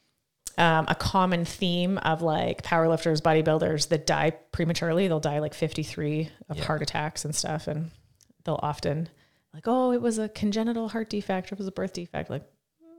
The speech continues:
Speaker 1: "Like, all of you?
Speaker 2: <laughs>
Speaker 1: I don't think so." <laughs> Um,
Speaker 2: And the thing about it, and this goes along with our theme, is that all of those subs-, well, most of those substances in appropriate doses have, like, medical value,
Speaker 1: Mm-hmm.
Speaker 2: right? They're used in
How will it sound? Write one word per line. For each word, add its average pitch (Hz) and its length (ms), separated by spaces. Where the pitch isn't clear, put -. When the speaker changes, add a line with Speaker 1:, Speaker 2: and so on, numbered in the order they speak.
Speaker 1:
"Like, 208 160
all 185 180
of 320 120
you? 381 280
Speaker 2:
<laughs> - 580
Speaker 1:
I 285 40
don't 277 140
think 277 160
so." 196 260
<laughs> 196 180
Um, 202 300
Speaker 2:
And 110 180
the 110 100
thing 127 200
about 87 220
it, 92 120
and 101 100
this 87 120
goes 87 180
along 85 200
with 82 160
our 80 100
theme, 98 360
is 87 220
that 78 360
all 143 180
of 180 60
those 98 180
subs-, - 340
well, 85 100
most 101 240
of - 60
those 73 140
substances 76 760
in 98 340
appropriate 90 720
doses - 560
have, 82 260
like, 78 280
medical 82 440
value, - 480
Speaker 1:
Mm-hmm. 277 160
Speaker 2:
right? 98 160
They're 92 100
used 92 440
in 80 420